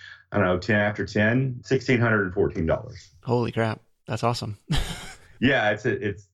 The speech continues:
Speaker 1: I giggle on the way to work. I, I mean, even after twenty years, it's not, it's the simplest biz. It doesn't require a lot of brain power by any means, but it gives me the option of doing other things later in the day. I could do it all day,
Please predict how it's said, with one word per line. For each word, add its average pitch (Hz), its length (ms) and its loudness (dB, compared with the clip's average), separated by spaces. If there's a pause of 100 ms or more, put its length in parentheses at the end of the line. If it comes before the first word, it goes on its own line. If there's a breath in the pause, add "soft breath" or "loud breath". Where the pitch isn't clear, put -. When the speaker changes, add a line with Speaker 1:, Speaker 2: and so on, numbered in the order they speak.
Speaker 1:
I 98 100 -2
giggle 120 360 4
on 98 140 4
the 92 60 2
way 90 160 4
to 90 80 4
work. 95 360 2
I, 92 120 4
I - 60 2
mean, 120 160 4
even 113 280 4
after 107 260 0
twenty 104 280 4
years, 104 300 4
it's 92 200 0
not, 107 320 2 (680 soft breath)
it's - 220 2
the 143 100 4
simplest 156 540 2
biz. 107 480 2
It 98 180 2
doesn't 110 440 2
require 104 420 2
a 92 60 2
lot 90 160 2
of 71 120 -4
brain 101 380 4
power 80 600 0 (100)
by 90 180 4
any 87 200 0
means, 90 360 0
but 87 260 2 (140 loud breath)
it 104 160 2
gives 127 240 2
me 127 140 4
the 101 100 0
option 98 560 0
of 82 240 0 (140)
doing 92 480 4 (160)
other 123 240 4
things 92 500 0
later 90 300 4
in 90 80 2
the 87 80 2
day. 107 240 2
I 160 120 2
could 220 200 -2
do 202 180 4
it - 80 4
all 85 180 2
day, 110 360 -2